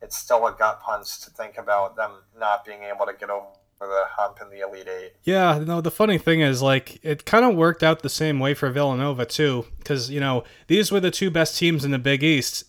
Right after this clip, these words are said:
Speaker 2: but then next thing you know, Syracuse and Jerry McNamara have their crazy run and kind of
Speaker 1: Uh-huh.
Speaker 2: spoil the whole party there. And then, you know, yeah, like, this, these two teams, it, like, they could have faced off in the Final Four. Like, you know, if uconn had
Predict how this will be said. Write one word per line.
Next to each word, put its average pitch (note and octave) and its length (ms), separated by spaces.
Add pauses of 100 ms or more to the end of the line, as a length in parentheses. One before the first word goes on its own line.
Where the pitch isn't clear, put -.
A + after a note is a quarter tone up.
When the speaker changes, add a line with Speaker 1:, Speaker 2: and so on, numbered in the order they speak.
(160)
Speaker 2:
but C3+ 320
then D3+ 260
next D3 240
thing C#3+ 140
you C#3 80
know, C3 380
Syracuse C#3 720
and A#2+ 220
Jerry C3+ 240
McNamara A#2+ 560
have A#2+ 200
their B2+ 160
crazy A#2+ 460
run A2 400 (840)
and C#3 160
kind C#3+ 200
of B2+ 100
Speaker 1:
Uh-huh. - 120
Speaker 2:
spoil D3+ 400
the C3+ 80
whole D#3+ 180
party C#3+ 360
there. B2+ 400 (360)
And C#3+ 120
then, D3+ 220
you D#3+ 100
know, D#3 260 (140)
yeah, F3+ 180
like, D3+ 320
this, F3+ 260 (180)
these G3 180
two - 160
teams, F#3+ 360
it, E3+ 200
like, E3+ 360
they F3 220
could A3+ 280
have D#4+ 120
faced F#3+ 340
off F3+ 220
in F3+ 80
the E3+ 80
Final F3 300
Four. E3+ 400
Like, B2 340
you D#3 80
know, C3 120
if B2 100
uconn D#3+ 360
had B2+ 180